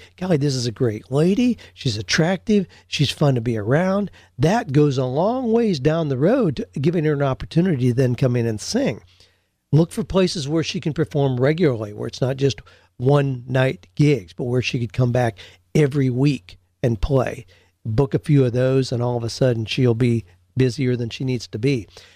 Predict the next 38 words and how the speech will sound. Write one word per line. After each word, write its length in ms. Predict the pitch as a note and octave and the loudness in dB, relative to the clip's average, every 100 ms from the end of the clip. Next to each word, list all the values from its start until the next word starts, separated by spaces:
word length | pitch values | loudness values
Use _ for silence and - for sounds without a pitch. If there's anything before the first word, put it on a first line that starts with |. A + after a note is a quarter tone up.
| _ | _
Ted 240 | - E3 B2 | 2 2 4
Yoder, 320 | C#3+ E3 A#2 | 2 2 -2
I 60 | |
talked 280 | G#2+ C3+ C3 | -4 -4 -4
about 320 | B2+ A#2+ A#2 | -2 -2 -2
Ted 400 | - - F3 A2+ - _ _ _ _ _ _ - - | -2 0 0 0 -8 _ _ _ _ _ _ -20 -4
couple 180 | D3 A2+ | -2 0
weeks 220 | C3 - | 0 -2
ago. 200 | A2+ A#2 | -2 0
We 140 | G#2 | 0
had 160 | A2 A#2+ | 2 0
him 80 | A2+ | 0
here 160 | B2 | 0
recently, 400 | A2+ B2+ - A#2 | 0 0 0 -2
and 80 | A2 | 0
he 80 | A2+ | 0
did 180 | A#2 A2 | 0 -2
a 60 | |
concert 580 | G#2+ - C#3+ C#3 A2+ G#2+ - - _ _ | -2 2 0 0 -4 -6 -10 -20 _ _
on 120 | C3 | -2
the 60 | A#2 | 0
Hammer 340 | - D3+ C#3 | 2 2 2
Dulcimer 840 | A2+ C3 E3+ G3 - A2 G#2 - _ _ _ _ _ _ | 0 2 2 2 -4 -8 -10 -18 _ _ _ _ _ _
when 340 | - B2+ B2 - _ - | 0 0 0 -6 _ 2
Ted 240 | D#3+ F3+ | 4 6
was 220 | D3 C3+ | 4 0
trying 340 | - E3+ F3+ F3 | -2 -2 0 2
to 40 | |
make 280 | D#3 D#3 - _ _ _ - | 0 -2 -6 _ _ _ -4
a 100 | A#2+ | -4
long, 640 | A2+ A#2 C#3 F3+ G3 F#3 | -2 -2 0 2 2 2
drawn-out 560 | A#2+ C#3 D#3+ D#3 F3 - | 2 2 2 2 0 -4
transition, 1040 | - C#3+ C3+ A#2 C#3+ B3 - G#2 F#2+ B2+ _ _ _ _ _ _ | 0 2 2 2 0 0 -4 -8 -10 -14 _ _ _ _ _ _
and 160 | C#3 C#3 | 0 4
then 120 | D#3 | 4
he 120 | E3+ | 2
got 300 | B2+ C3+ A#2+ | 0 -4 -4
fired 640 | - C#3+ G#3 D#4+ G#2 A2+ D#3 | -8 -4 -4 -4 -8 -8 -8